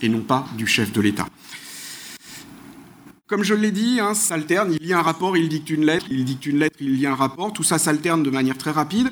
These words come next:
Lorsqu'il dicte, Napoléon commence d'abord très lentement, hein, comme une dictée normale, et puis d'un seul coup, les choses vont s'accélérer parce qu'en fait, il va commencer à parler presque aussi vite que je le fais là, c'est-à-dire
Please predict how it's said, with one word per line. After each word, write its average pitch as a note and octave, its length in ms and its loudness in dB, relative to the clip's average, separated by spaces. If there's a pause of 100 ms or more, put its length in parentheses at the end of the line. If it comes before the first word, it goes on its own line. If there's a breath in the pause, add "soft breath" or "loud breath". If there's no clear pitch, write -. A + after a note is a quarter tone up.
(280 loud breath)
Lorsqu'il F3+ 440 2
dicte, F#3 320 0 (200)
Napoléon D#3+ 520 0
commence D3 460 0 (120)
d'abord B2+ 460 0
très B2 160 0
lentement, D3 600 2 (400)
hein, C#3 60 -16 (580 loud breath)
comme A#2 160 0
une A#2 140 4
dictée B2 320 0
normale, D3 380 2
et D#3+ 80 2
puis E3+ 80 -10
d'un E3 100 2
seul E3 160 2
coup, G3+ 140 -2
les F#3 100 2
choses F3 240 2
vont D#3 80 0
s'accélérer E3+ 520 2
parce - 180 -6
qu'en D#3+ 140 -2
fait, F#3+ 200 2
il D#3+ 120 0
va D#3 100 4
commencer D#3 400 0
à D#3 80 2
parler D3 320 2 (640 loud breath)
presque D#3+ 240 2
aussi C#3+ 240 2
vite E3 200 -2
que C3+ 120 -2
je B2 100 0
le B2 120 2
fais C3+ 220 0
là, C3 300 2 (200 loud breath)
c'est-à-dire B2+ 400 0